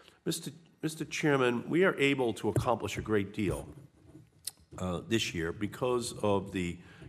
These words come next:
Gardner-Markey Asia Reassurance Initiative Act, uh,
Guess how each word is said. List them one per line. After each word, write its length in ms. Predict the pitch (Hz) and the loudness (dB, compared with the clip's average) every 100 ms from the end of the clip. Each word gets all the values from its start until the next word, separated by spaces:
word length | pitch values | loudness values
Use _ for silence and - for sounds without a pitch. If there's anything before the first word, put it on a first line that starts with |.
| - | 2
Gardner-Markey 960 | 113 123 117 110 107 107 107 110 98 - | 4 4 2 0 2 0 0 -4 -4 -2
Asia 300 | 107 113 113 | -2 -2 -4
Reassurance 760 | 95 104 92 - 104 98 90 - | -2 -2 -4 -2 -2 -2 -4 -6
Initiative 480 | 101 95 - 87 85 | -4 -2 -4 -8 -6
Act, 380 | 90 85 85 - - - - - - | -2 -2 -2 -8 -20 -20 -20 -20 -8
uh, 300 | 92 85 85 | -4 -2 -4